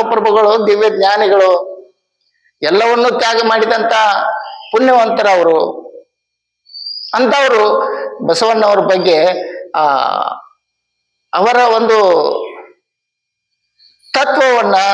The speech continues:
ಜಗತ್ತಿಗೆ ಪ್ರಸ್ತುಸ-, ಪ್ರಸ್ತುತಪಡಿಸಲಿಕ್ಕೆ, ಅವರ ಒಂದು ಅಗಾಧ ಪವಾಡವನ್ನ ಜನರಿಗೆ ತೋರಿಸ್ಲಿಕ್ಕೆ ಆ ಅಲ್ಲಮ ಪ್ರಭುಗಳು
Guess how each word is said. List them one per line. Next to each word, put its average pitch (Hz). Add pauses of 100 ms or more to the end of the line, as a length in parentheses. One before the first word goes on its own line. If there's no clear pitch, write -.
(640)
ಜಗತ್ತಿಗೆ 190 (320)
ಪ್ರಸ್ತುಸ-, 240 (300)
ಪ್ರಸ್ತುತಪಡಿಸಲಿಕ್ಕೆ, 208 (1300)
ಅವರ 262 (200)
ಒಂದು 254
ಅಗಾಧ 226
ಪವಾಡವನ್ನ 233 (680)
ಜನರಿಗೆ 214
ತೋರಿಸ್ಲಿಕ್ಕೆ 190 (400)
ಆ 143
ಅಲ್ಲಮ 190
ಪ್ರಭುಗಳು 156